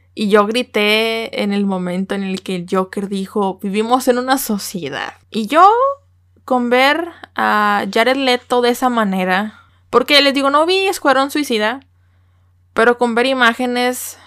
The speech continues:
de, del Joker en Escuadrón Suicida, m-, no me gustó. Lo sentía, lo sentíamos muy proxeneta, muy, sí, proxeneta, muy raro.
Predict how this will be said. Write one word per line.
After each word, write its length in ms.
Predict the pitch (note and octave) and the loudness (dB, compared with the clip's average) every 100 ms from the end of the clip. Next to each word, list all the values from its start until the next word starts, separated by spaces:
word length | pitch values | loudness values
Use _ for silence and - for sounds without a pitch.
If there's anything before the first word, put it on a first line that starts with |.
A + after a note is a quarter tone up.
| _ _ _ _ | _ _ _ _
de, 500 | - F#3+ F#3 F3+ F3+ F#3 | -6 -4 -4 -4 -6 -6
del 260 | F3+ F3+ | -6 -4
Joker 560 | F3 F3 - G#3+ A3 A3 - _ _ | -4 -4 0 0 0 -4 -16 _ _
en 160 | F#3+ F#3+ | -6 -4
Escuadrón 460 | G3 - F#3 F#3+ | -4 -2 0 -2
Suicida, 400 | G#3 G#3+ G3+ G#3+ | -4 -6 -4 -2
m-, 240 | A3 G3 - - - | -4 -6 -12 -14 -6
no 340 | G3 F#3+ F#3 | -4 -2 -2
me 160 | G3 G#3 | -2 -4
gustó. 600 | F#3 - - E3+ F#3+ _ _ _ - | -6 -6 -6 -4 -6 _ _ _ -4
Lo 200 | G3+ A3 | 2 2
sentía, 520 | A3+ A3 G#3 A3 A#3+ | 2 -2 2 4 6
lo 100 | B3 | 4
sentíamos 540 | B3+ A#3+ B3+ C#4+ D#4+ D4+ | 2 4 4 4 0 0
muy 140 | C#4+ | -4
proxeneta, 680 | D4+ D#4 D4+ A3+ G#3+ A#3+ A#3+ | -4 -2 -2 -2 -2 -2 -2
muy, 680 | G#3+ G3 G3+ G#3+ G#3+ G#3+ G3+ | -2 -4 -4 -6 -6 -6 -6
sí, 260 | C4 B3+ | -4 -4
proxeneta, 880 | G3+ G3 G3+ A3 F#3+ G3 G3 A3 A3+ | -4 -4 -2 -2 -2 -2 0 0 0
muy 240 | G#3+ G#3 | -2 -2
raro. 580 | A3 G#3 F3+ G3 A3+ C4 | 0 2 4 2 -4 -8